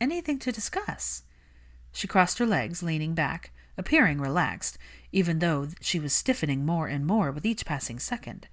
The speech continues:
When she chanced another look in his direction, she noticed Malfoy was stiff too. "Logically,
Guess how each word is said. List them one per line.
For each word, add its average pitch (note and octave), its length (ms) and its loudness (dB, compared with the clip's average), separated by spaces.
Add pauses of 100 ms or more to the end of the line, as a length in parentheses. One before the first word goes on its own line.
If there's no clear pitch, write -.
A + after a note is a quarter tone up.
(840)
When F3+ 140 -2
she F#3+ 120 2
chanced C4+ 400 2
another D#3+ 220 0
look D#3 200 -2
in D3 120 -4
his D3 160 -4
direction, F3+ 600 -4 (320)
she - 160 0
noticed F#3+ 340 4
Malfoy F3+ 340 2
was D#3 120 -2
stiff - 300 -2
too. E3 360 -2 (1120)
"Logically, B3+ 640 2